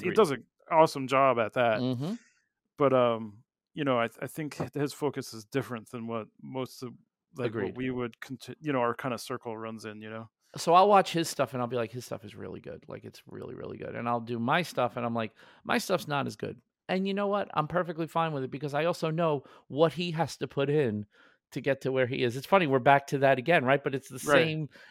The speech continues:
Speaker 2: it always comes back to the same thing. Like, "Could I be a Morley level creator?" Yes, if I put Morley level effort into my stuff, yes, I could be a Morley level creator, but I'm not, I'm not trying to be that. Like, it's, I don't, that's not where I wanna focus my effort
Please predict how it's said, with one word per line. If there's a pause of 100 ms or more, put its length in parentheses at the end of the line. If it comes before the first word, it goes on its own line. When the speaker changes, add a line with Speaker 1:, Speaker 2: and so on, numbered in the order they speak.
Speaker 2:
it
always
comes
back
to
the
same
thing.
Like, (600)
"Could
I
be
a
Morley
level
creator?" (240)
Yes,
if
I
put (120)
Morley
level
effort
into
my
stuff, (240)
yes,
I
could
be
a
Morley
level
creator,
but
I'm
not, (480)
I'm
not
trying
to
be
that. (120)
Like,
it's,
I
don't, (120)
that's
not
where
I
wanna
focus
my
effort